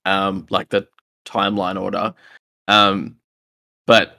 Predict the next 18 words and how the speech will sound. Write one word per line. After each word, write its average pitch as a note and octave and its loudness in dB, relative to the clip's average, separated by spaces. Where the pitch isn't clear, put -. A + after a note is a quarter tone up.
like, F#2+ -4
thinking G#2+ -4
back, G#2+ 0
you A#2 -4
know, G#2 2
like, G#2+ 4
I A2 0
can G#2+ -2
remember G2+ 2
a A2 2
bunch G2+ -2
of - -14
good, G#2+ -6
great A2 4
moments G2+ -2
in G#2 -2
that F#2+ -4
film. G2 -2